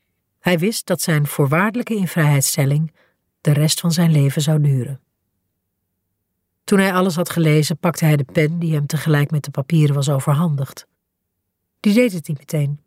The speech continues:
Hij moest er even aan likken. "Was het allemaal duidelijk?" "Ja." "Je moet vandaag nog bij je reclasseringswerker langs," zei de man. "Anders zit je hier meteen weer." "Weet ik."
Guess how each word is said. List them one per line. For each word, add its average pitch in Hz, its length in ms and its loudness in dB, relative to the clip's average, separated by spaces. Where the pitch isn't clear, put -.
Hij 180 140 0
moest 175 200 2
er 160 80 2
even 156 220 0
aan 151 80 0
likken. 165 400 -2
"Was 196 160 2
het 220 140 -2
allemaal 220 200 0
duidelijk?" 175 560 0
"Ja." 180 340 2
"Je 180 160 2
moet 190 160 0
vandaag 175 400 0
nog 165 140 -4
bij 160 200 0
je 147 80 4
reclasseringswerker 147 920 -2
langs," 127 320 -2
zei 151 200 0
de 139 60 2
man. 135 300 0
"Anders 170 280 2
zit 170 180 0
je - 80 0
hier 165 120 4
meteen 185 320 0
weer." 190 360 0
"Weet 151 280 0
ik." 147 200 -6